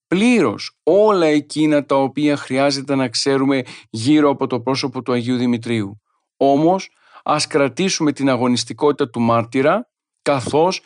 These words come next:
και το αποτέλεσμα της αγωνιστικότητας που ήταν η μυροβλησία, ώστε όλοι μας, λαμβάνοντας μύρο από τον τάφο του Αγίου Δημητρίου, να μπορούμε να αγιαζόμαστε προσωπικά και να οδηγούμαστε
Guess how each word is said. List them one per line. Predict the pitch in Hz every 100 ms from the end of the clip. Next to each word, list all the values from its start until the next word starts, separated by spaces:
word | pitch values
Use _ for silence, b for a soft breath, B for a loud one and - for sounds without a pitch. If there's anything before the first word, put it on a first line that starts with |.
| b b
και | 147
το | 147
αποτέλεσμα | 143 123 123 180 196 185 160 151 143
της | 139 139
αγωνιστικότητας | 127 131 117 117 143 139 135 143 -
που | 135
ήταν | 127 135
η | 135
μυροβλησία, | 139 135 131 123 - 123 104 104 _ _ _ _ _ _ _ _ - -
ώστε | 143 131 -
όλοι | 131 147 156 143
μας, | 143 180 - _ b b b
λαμβάνοντας | - 143 139 147 214 226 190 151
μύρο | 160 185 160 143
από | 127 139
τον | 135 131
τάφο | - 151 143
του | 135
Αγίου | 131 123
Δημητρίου, | 131 127 117 127 147 180 196 B B B
να | 139 147
μπορούμε | 131 139 170 170
να | 165
αγιαζόμαστε | 156 131 143 143 131 151 165 151 147
προσωπικά | 127 120 123 113 110 147 165 214 b b -
και | 165
να | 156
οδηγούμαστε | 151 147 139 131 165 160 151 -